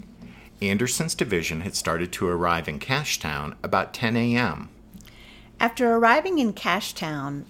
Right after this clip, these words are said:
Speaker 2: Anderson, a much-respected officer,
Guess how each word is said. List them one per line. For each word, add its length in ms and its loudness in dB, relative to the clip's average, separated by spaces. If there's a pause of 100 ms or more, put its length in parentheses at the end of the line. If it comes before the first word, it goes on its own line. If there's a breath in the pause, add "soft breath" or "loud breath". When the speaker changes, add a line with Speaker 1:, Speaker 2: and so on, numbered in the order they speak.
(100)
Speaker 2:
Anderson, 800 0 (100)
a 60 -6
much-respected 880 0
officer, 640 2